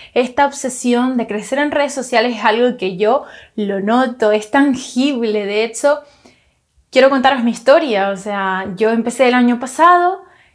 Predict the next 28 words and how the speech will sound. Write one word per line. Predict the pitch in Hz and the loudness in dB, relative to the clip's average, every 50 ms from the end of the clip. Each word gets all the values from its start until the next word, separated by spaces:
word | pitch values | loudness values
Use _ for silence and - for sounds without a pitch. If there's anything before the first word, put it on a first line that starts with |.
| _ _ _ _ _ | _ _ _ _ _
y | - 202 196 190 190 190 190 185 180 - | -12 -10 -8 -6 -6 -6 -6 -6 -6 -6
ahora | 202 208 208 208 | -4 -4 -2 0
mismo | 220 262 277 269 294 320 330 330 - | 0 0 0 0 0 0 0 0 -2
en | 220 214 208 | -2 -2 -2
TikTok | 226 214 214 - 269 294 269 247 | -4 -4 -2 -2 -2 -2 -2 -2
tengo | 254 247 247 254 285 302 - 208 | -2 0 0 2 0 0 0 -4
diez | 185 214 220 233 277 277 - | -4 0 0 0 0 0 -4
coma | - 233 214 196 185 185 | -6 -6 -4 -4 -6 -4
tres | - 220 214 - - - | -4 -4 -6 -6 -8 -4
K | - 226 233 285 - - | 0 2 2 2 0 -2
seguidores, | - - 220 190 185 160 156 175 - 180 180 | -6 -8 -8 -6 -6 -6 -8 -8 -10 -10 -12
que | - 180 | -12 -12
son | 180 - 214 220 233 | -6 -4 -4 -2 -2
diez | 226 196 185 196 | -4 -6 -6 -6
mil | 208 214 233 254 254 | -4 -2 -2 -2 -4
trescientos | - 190 190 - - - 214 208 208 202 233 196 | -4 -6 -8 -8 -8 -6 -6 -6 -6 -8 -8 -10
y | 208 | -10
pico, | - - - - - - - | -12 -12 -14 -14 -12 -10 -6
¿vale? | - 190 220 277 370 415 - - _ _ _ _ _ _ _ _ _ | -4 -2 -2 -2 -4 -4 -8 -12 _ _ _ _ _ _ _ _ _
Y | - 330 320 | -2 0 2
desde | 311 302 285 311 285 - | 2 2 4 2 0 2
que | 277 262 | 0 -2
ya | 262 254 247 | -2 -2 0
tenía | 254 247 240 240 247 240 240 | 0 0 0 0 2 2 0
nueve | 233 233 226 214 214 | 0 0 0 -2 -2
mil | 214 214 220 240 | -2 0 -2 -2
y | 247 | -2
pico, | 247 - 277 262 - - - 226 220 220 226 226 | -2 -4 -8 -8 -6 -4 -2 0 0 0 0 -2